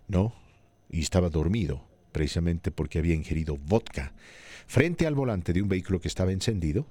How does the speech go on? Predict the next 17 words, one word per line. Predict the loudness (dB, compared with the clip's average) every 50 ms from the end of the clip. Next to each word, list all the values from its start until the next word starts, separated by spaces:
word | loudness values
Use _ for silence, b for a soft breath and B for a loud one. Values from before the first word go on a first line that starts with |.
| -10 -20 -20 _ -20 -20 B B B B B B B B
y | 0 2 2
él | 2 2 2
tenía | 0 0 2 0
el | -2 -2
pie | 0 0 0 2
en | 2
el | 0 0 0
freno. | 0 -2 -2 0 -2 -4 -8 -10 -16 -20 -20 _ _ _ _ _ b b b b b b b
Estaba | 0 2 2 2 0 0 0
tan | 2 0 2 2 2
dormido | 2 2 2 0 0 0 0 0
que | -2 0
tuvieron | 0 0 0 0 0 0 0 0
que | 0 0
romper | 0 0 0 0 0 0
las | 0 0 0
ventanas | -2 -2 -2 -2 -2 0 -2 -4 -4 -8 -12 -16 -18